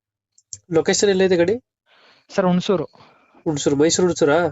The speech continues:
Speaker 2: ಹಾ, ಮೈಸೂರು ಹುಣಸೂರು.
Speaker 1: ಮೈಸೂರು ಹುಣಸೂರು, ಕೆ ಫಾರ್ಟಿ ಫೈವ್.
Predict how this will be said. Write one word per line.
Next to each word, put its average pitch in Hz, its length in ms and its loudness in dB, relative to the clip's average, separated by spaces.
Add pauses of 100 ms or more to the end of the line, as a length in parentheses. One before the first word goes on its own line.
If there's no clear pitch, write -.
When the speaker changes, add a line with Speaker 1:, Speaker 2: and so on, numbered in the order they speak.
(160)
Speaker 2:
ಹಾ, 165 100 0
ಮೈಸೂರು 156 400 -6
ಹುಣಸೂರು. 131 280 -10
Speaker 1:
ಮೈಸೂರು 151 520 0
ಹುಣಸೂರು, 139 340 -2
ಕೆ 160 280 2
ಫಾರ್ಟಿ 151 280 0
ಫೈವ್. 139 280 -4